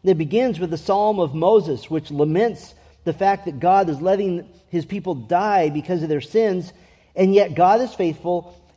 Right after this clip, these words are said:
and a king is coming. And peppered throughout these Psalms, in Psalm ninety through one oh six, you have Psalm ninety-three, Psalm ninety-six, Psalm ninety-seven, ninety-eight, ninety-nine. These are called enthronement psalms. These are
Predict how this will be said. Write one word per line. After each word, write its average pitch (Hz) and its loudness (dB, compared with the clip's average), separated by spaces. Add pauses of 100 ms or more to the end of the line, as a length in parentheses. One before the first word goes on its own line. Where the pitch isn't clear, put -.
and 170 -2
a 160 -2
king 190 0
is 170 -6
coming. 160 -6 (340)
And 170 -4 (220)
peppered 262 -6
throughout 226 -2
these 214 -4 (540)
Psalms, 185 -2
in 160 -4
Psalm 190 -2
ninety 196 -2
through 185 -6
one 190 0
oh 185 0
six, 208 -2
you 175 2
have 160 0 (760)
Psalm 214 2
ninety-three, 208 0
Psalm 208 0
ninety-six, 202 0
Psalm 190 -4
ninety-seven, 196 0
ninety-eight, 185 0
ninety-nine. 175 -2
These 160 -6
are 175 -8
called 180 -2
enthronement 185 0
psalms. 147 -4
These 214 -6
are 208 -2